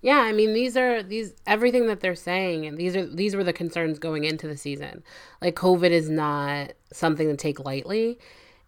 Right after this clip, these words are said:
And, I mean, this, <laughs> they've said for how long that it's not just older people that get this. It's not just the immunocompromised that get this.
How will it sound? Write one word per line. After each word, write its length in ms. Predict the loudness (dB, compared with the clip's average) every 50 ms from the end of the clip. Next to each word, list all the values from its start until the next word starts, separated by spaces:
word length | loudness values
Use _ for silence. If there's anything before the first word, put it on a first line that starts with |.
| _ 2
And, 600 | 4 6 6 6 4 2 2 2 0 -2 -4 -6 -12 _ _ _ _ _ _ _ _ _ _ _ _ _ 0
I 140 | 2 4 4
mean, 320 | 6 4 4 4 2 2
this, 360 | 0 0 -2 -2 -6 -12 -10 -10 -10 -10 -10 -14 -18
<laughs> 260 | -20 -20 -20 _ _ -4
they've 280 | 2 6 6 6 6
said 300 | 4 4 4 4 4 2
for 120 | -2 -6 -2
how 180 | 0 0 2
long 360 | 2 2 0 0 -2 -4 -6
that 300 | -6 -4 -4 -4 -4 -6
it's 140 | -10 -10 -4
not 360 | 0 2 2 4 2 2 0
just 220 | -4 -6 -6 -6 -4 0
older 260 | 2 2 2 2 0
people 300 | -2 -4 -6 -4 -6 -4
that 180 | -4 -4 -4
get 200 | -2 -4 -4 -2
this. 220 | -4 -6 -6 -6 -8
It's 140 | -12 -10 -8
not 260 | -6 -6 -6 -6 -8
just 260 | -10 -12 -12 -10 -10
the 80 | -8 -6
immunocompromised 1000 | -4 -2 -2 -2 -2 -4 -4 -4 -4 -4 -4 -6 -8 -8 -8 -6 -6 -8 -8 -8
that 180 | -8 -8 -8
get 200 | -8 -10 -10 -6
this. 340 | -4 -4 -2 -4 -4 -8